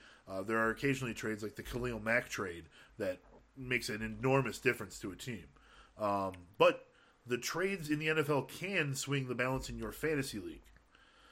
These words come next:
Um, so we're gonna look at five trades that happened over the last couple weeks. Two of them happened a couple weeks ago.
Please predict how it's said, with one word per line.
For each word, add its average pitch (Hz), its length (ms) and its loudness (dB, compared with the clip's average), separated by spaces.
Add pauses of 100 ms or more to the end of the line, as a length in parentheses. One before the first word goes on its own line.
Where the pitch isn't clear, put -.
(160)
Um, 101 300 -2
so 131 120 -4
we're 139 80 4
gonna 196 140 8
look 208 100 6
at 190 100 6
five 151 340 8
trades 123 440 6
that 120 160 4
happened 120 480 4
over 120 160 0
the 117 80 2
last 117 260 4
couple 107 180 -4
weeks. 143 320 0 (280)
Two 220 140 4
of 220 60 4
them 202 100 0
happened 165 280 2
a 156 40 2
couple 143 220 0
weeks 139 220 2
ago. 113 260 2